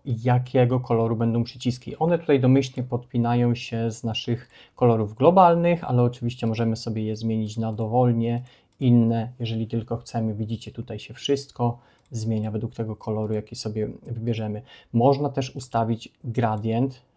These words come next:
y, jeżeli na przykład chcecie bardziej mieć to wymyślne, to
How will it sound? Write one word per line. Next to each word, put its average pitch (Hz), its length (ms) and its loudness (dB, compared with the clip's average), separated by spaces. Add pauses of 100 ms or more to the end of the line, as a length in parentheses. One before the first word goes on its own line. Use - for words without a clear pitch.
(200)
y, - 20 -4 (480)
jeżeli 107 320 -6
na 110 80 -8
przykład - 220 -18
chcecie 117 300 -12
bardziej 117 540 -6 (380)
mieć 107 320 -6
to 107 100 -6
wymyślne, 110 880 -2 (300)
to 104 320 -6